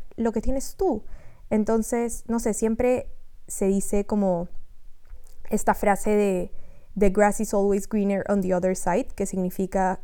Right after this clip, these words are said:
como "el jardín siempre es más verde donde lo riegan". Y la otra vez, siempre yo mencionando el Bien Iba podcast, pero en el podcast de Dani G. Schultz escuché que Dani decía que había leído en algún lugar que en realidad el gras no siempre es más verde al otro lado, sino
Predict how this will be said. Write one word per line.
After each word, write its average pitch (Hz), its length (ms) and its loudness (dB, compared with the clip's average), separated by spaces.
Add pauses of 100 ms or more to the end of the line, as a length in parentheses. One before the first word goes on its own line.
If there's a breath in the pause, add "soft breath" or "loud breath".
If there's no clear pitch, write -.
(160)
como 190 340 -2
"el 196 140 0
jardín 196 360 2
siempre 196 340 0
es 190 60 -4
más 190 140 -2
verde 190 420 2 (460 soft breath)
donde 220 260 6
lo 196 120 6
riegan". 208 500 4 (100)
Y 220 80 0
la 233 100 8
otra 285 180 6
vez, 269 380 4
siempre 202 540 0
yo 190 240 0
mencionando 190 520 0
el 185 80 0
Bien 185 160 0
Iba 185 240 2
podcast, 247 400 0
pero 185 160 0
en 185 80 0
el 185 80 -2
podcast 208 340 -2
de 196 60 2
Dani 196 220 2
G. 208 100 -4
Schultz 220 380 -4
escuché 208 340 -2
que 208 120 -2
Dani 202 260 0
decía 190 400 0 (680 soft breath)
que 208 200 4
había 208 240 6
leído 214 260 6
en 226 80 12
algún 208 280 6
lugar 233 440 6 (440 soft breath)
que 202 680 0
en 208 100 2
realidad 202 440 2 (340)
el 208 160 2
gras 220 280 2
no 240 100 0
siempre 233 260 0
es 233 60 0
más 226 120 2
verde 220 220 6
al 220 80 0
otro 220 180 -2
lado, 269 300 2
sino 202 460 -4